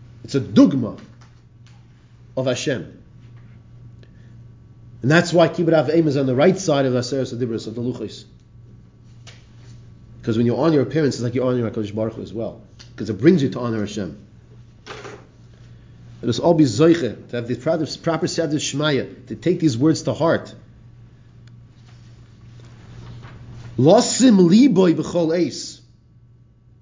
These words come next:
To place these words on our heart at all times. To Mekadesh Shem Shemayim b'diburenu. To sanctify Hashem with our words.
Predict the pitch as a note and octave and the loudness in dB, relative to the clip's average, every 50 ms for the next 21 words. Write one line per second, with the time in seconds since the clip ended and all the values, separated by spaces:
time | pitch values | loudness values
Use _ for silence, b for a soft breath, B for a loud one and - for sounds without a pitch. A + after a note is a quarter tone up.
0 | - _ _ _ - A2+ - - D3+ G#3 B3 A3 - - G#3+ G3 A#2 B2+ D#3 G3+ | -20 _ _ _ -18 -18 -8 0 4 4 4 4 4 4 2 2 4 4 4 4
1 | F#3 D3 F3+ E3 D#3+ C#3+ C#3+ F3 F3+ E3 B2+ C3+ - C#3+ D#3 D#3+ - - D#3 E3+ | 4 4 2 2 2 2 0 0 -2 0 -2 -2 -2 -2 -4 -4 -4 -6 -6 -4
2 | D3+ B2+ G#2 F#2 F#2 - - - - - - - - - - - - - _ - | -4 -4 -6 -8 -10 -16 -18 -20 -20 -20 -20 -20 -20 -20 -20 -20 -20 -20 _ -20
3 | - - - - - - - - - - - - - - - - - - - - | -20 -20 -20 -20 -20 -20 -20 -20 -20 -20 -20 -20 -20 -20 -20 -20 -20 -20 -20 -20
4 | - - - - - - - - - - - - - - - - - - - - | -20 -20 -20 -20 -20 -20 -20 -20 -20 -20 -20 -20 -20 -20 -18 -18 -18 -18 -18 -20
5 | - - - - - - A#2 B2 B2+ B2 - E3+ G3 A#3 A3+ G3 F#3 F3+ - - | -20 -20 -20 -18 -6 -2 0 0 0 0 2 4 4 6 6 6 4 4 4 4
6 | G#3 A3+ A3+ G3 - - G3 F3 E3+ F3 F3+ F#3+ G3 F#3+ F3 D#3+ D3 C#3 - - | 4 4 4 2 2 2 0 2 2 2 2 4 4 4 4 2 2 -2 -10 -14
7 | - - C#3 C#3+ B2+ C#3 D#3 C3 C#3 D3+ D3 E3 G3 G#3 G3+ D#3+ B2+ G2+ - - | -10 -6 -6 -4 -2 -2 -2 0 2 2 4 6 6 6 6 4 0 -2 -4 -10
8 | - - - - - _ _ - C#3 C3 - - - G3 A#3+ B3 - G3+ F#3 F#3+ | -18 -20 -20 -20 -20 _ _ -14 -14 -14 -10 0 2 2 2 2 0 -4 -4 -2
9 | G3 E3 E3 D3+ C#3+ C#3 - - - G3+ G#3 G3+ F#3 D#3 - C#3+ D3 - - - | -2 0 0 0 -2 -2 -4 0 2 2 2 2 0 -2 -2 -6 -8 -8 -6 -4
10 | F3 G3 F#3+ F#3 D#3+ C3 C#3 F3 F3 D3+ A#2+ A2+ - - - | 0 2 4 4 4 4 2 2 2 2 0 -2 -6 -12 -16